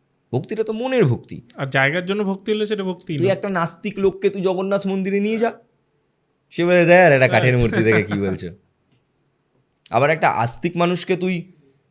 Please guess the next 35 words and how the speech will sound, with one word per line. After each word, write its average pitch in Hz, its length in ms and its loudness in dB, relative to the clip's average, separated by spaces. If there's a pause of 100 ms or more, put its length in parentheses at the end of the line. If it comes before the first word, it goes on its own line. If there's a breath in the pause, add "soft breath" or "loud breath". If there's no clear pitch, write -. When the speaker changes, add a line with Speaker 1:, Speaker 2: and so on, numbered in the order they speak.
(120)
Speaker 1:
রাস্তায় 123 480 0
পুরো 175 120 -2
একা 175 420 0
ফেলে 175 200 2
দে, 190 320 0 (200)
সে - 160 0
ওখানেও 165 360 0
বলবে, 151 240 -2
"জয় 131 200 0
জগন্নাথ, 98 340 -6
জয় 85 200 -14
জগন্নাথ।" 76 720 -20 (1600)
এটাই 165 180 -6
তো 156 80 0
ভক্তি। - 280 -4 (480)
সেই 135 100 -2
কৃষ্ণর 147 420 -4
গল্পটা 139 340 -2
মনে 170 200 -4
নেই 104 260 -4
যে, 101 380 -2 (360 soft breath)
আহ, 101 100 -6
আহ, 95 1000 -4 (380)
নারদ 104 260 0
মুনি 110 240 -4
গিয়ে 113 160 0
বলছে 107 300 -4
যে, 131 60 -4
"আমি 139 240 -4
আপনার 139 200 -8
সব 123 140 -12
থেকে 110 200 -12
বড় 92 180 -4
ভক্ত, - 340 -12
Speaker 2:
হ্যাঁ। 139 320 -4